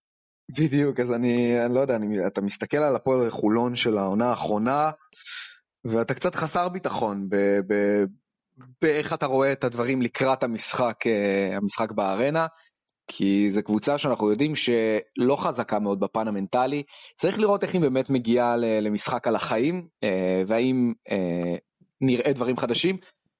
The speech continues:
עוד פעם, אם ה-, אם הפועל חולון תשחק לידיים של הפועל ירושלים, ונראה בערך, אה, משחק, אה, מראה למה שראינו, אה, ב-, ב-, בטוטו לפני כמה שבועות, זה ייגמר רע. זה ייגמר רע, בטח בארנה.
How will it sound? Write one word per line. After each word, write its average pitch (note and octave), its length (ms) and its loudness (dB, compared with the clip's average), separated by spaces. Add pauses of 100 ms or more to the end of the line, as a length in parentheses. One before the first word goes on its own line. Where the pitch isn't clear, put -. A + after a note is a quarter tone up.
(140)
עוד D3+ 140 0
פעם, G2 220 -6 (120)
אם B2+ 80 4
ה-, A#2+ 140 0
אם C#3 100 2
הפועל F3+ 500 0
חולון C3 460 0
תשחק B2+ 580 -2 (200)
לידיים A#2+ 540 0
של A2 200 0
הפועל B2 240 2
ירושלים, A#2 720 0 (340)
ונראה C#3+ 1120 2
בערך, C3+ 500 0
אה, B2 80 4
משחק, A#2+ 540 -2
אה, C#3 100 2
מראה B2+ 440 0
למה C3 200 -2
שראינו, B2 560 0
אה, A2 540 2
ב-, A2 60 2
ב-, A2 360 2
בטוטו B2+ 420 0
לפני A#2+ 300 0
כמה B2 220 0
שבועות, C3 580 0 (260)
זה A2+ 140 -2
ייגמר A#2+ 300 2
רע. B2+ 220 0 (360)
זה G#2 120 -4
ייגמר C3 300 0
רע, D3+ 120 2
בטח C#3 300 -4
בארנה. G2+ 500 -2